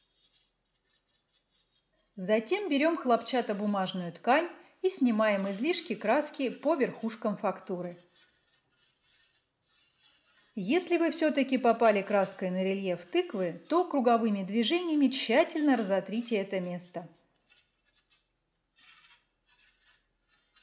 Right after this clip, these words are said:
Далее продолжаем наносить краску на следующий небольшой участок работы.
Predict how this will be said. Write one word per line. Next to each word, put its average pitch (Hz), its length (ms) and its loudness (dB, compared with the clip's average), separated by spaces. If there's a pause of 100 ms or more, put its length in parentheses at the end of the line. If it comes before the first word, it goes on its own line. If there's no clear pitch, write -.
(640)
Далее 269 420 2
продолжаем 240 600 6
наносить 208 460 0
краску 269 600 2
на 269 200 4
следующий 190 640 -4
небольшой 185 680 -2
участок 202 640 -2
работы. 180 580 0